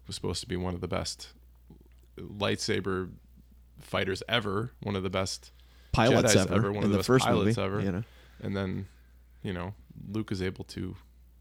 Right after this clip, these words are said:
Speaker 1: to defeat him. And I know that, yeah, he's injured and he's crippled and all that stuff by,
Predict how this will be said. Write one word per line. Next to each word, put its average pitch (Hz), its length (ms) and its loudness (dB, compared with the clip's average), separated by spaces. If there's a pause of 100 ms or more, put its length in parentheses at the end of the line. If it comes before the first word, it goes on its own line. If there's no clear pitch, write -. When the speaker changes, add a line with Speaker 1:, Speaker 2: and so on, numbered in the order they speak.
(240)
Speaker 1:
to - 100 -8
defeat 85 340 -8
him. 95 260 -4
And 95 100 -6
I 98 60 -4
know 90 180 -4
that, 85 200 -6
yeah, 90 260 -6
he's 95 240 -8
injured 92 440 -6
and 90 80 -10
he's 92 160 -8
crippled 85 400 -8
and 85 80 -6
all 80 80 -8
that - 180 -14
stuff 82 200 -6 (100)
by, 90 200 -2